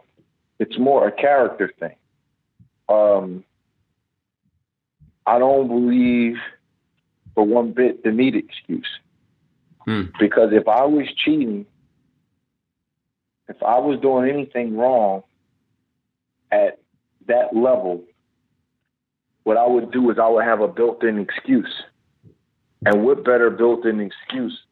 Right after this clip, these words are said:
Speaker 1: to have would be, is just, would, would be saying, uh, what better built-in excuse to have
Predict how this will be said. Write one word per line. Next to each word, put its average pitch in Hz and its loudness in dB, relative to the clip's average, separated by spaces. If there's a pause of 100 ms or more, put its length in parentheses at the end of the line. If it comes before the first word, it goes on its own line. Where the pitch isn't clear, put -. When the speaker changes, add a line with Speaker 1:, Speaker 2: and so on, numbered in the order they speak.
(300)
Speaker 1:
to 98 -2
have 104 0 (1000)
would 104 0
be, 101 0 (220)
is 98 -2
just, 95 -4 (420)
would, 101 2 (160)
would 101 0
be 107 0 (100)
saying, 107 2 (720)
uh, 98 4 (680)
what 110 2
better 117 2
built-in 107 0
excuse 107 -4 (320)
to 98 -2
have 117 2